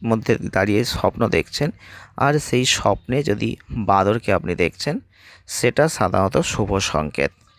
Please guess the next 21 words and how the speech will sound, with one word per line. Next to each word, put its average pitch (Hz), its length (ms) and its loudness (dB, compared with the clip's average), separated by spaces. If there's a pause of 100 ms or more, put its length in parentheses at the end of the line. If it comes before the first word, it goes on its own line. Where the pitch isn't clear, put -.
(220)
বিশেষ 117 340 0 (120)
করে 117 180 4 (380)
হিন্দু 104 260 2
ধর্মে 98 300 0 (160)
এমনটাই 90 480 0
উল্লেখিত 76 360 0
রয়েছে। 62 400 0 (640)
বাঁদরকে 110 500 2 (180)
হনুমানজির 104 680 0
রূপ 127 140 2 (100)
হিসাবে 95 280 -4
ধরা 87 240 0
হয়, 98 220 0 (380)
যিনি 98 260 2 (160)
শক্তি, - 360 0 (320)
সাহস 98 540 0 (420)
আর 87 80 2 (140)
ভক্তির - 440 -2
প্রতি - 300 -4 (600)
যে 120 100 4 (300)
ঈশ্বরের 135 440 2